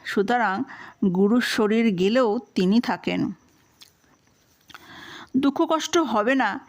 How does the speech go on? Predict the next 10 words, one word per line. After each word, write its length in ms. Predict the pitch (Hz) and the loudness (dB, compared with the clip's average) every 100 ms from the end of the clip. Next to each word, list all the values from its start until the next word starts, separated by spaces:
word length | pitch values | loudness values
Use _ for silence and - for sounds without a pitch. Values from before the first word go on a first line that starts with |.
| - _ | -20 _
এমন 320 | 220 233 269 | -2 0 2
কি 160 | 277 294 | 2 2
কেউ 160 | 277 202 | 0 0
কথা 320 | 185 185 262 | -2 -2 -2
দিয়েছে? 560 | 214 214 269 - 330 214 202 _ _ - - - - | 2 2 2 2 0 0 -6 _ _ -20 -20 -12 0
দুঃখকে 500 | 226 285 294 311 311 | 2 2 0 -2 0
যদি 340 | 269 285 277 269 | 0 0 2 2
বরণ 420 | 226 196 208 233 | 2 0 0 0
করতে 300 | 269 262 277 | -2 0 -4
পারো, 540 | 269 226 233 240 208 | -2 0 0 0 -2